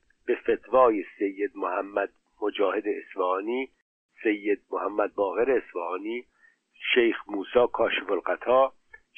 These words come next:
شیخ اسدالله کاظمینی و دیگران کشته شد. هزار و دویست و سی و دو قمری، هزار و صد و نود و شش خورشیدی، هزار و هشتصد و هفده میلادی.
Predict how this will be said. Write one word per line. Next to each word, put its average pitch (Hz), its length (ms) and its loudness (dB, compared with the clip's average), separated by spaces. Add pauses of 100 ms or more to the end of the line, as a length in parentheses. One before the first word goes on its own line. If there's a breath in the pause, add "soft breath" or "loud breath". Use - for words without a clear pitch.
شیخ 113 260 2
اسدالله 101 800 0
کاظمینی 95 680 -6
و 95 120 -2
دیگران 98 560 -2 (140)
کشته - 360 -2
شد. - 220 -8 (1400 soft breath)
هزار 139 380 8
و 143 180 6
دویست 120 440 0
و 117 300 4 (180)
سی 110 100 -2
و 104 80 4
دو 110 320 4
قمری، 98 480 -2
هزار 107 340 0
و 95 100 0
صد 110 120 2
و 104 140 -2
نود 92 200 -2
و 85 40 -8
شش - 260 -6
خورشیدی، - 580 -8
هزار 110 300 2
و 98 40 0
هشتصد 95 380 -4
و 90 40 -6
هفده 90 460 0
میلادی. 73 400 -10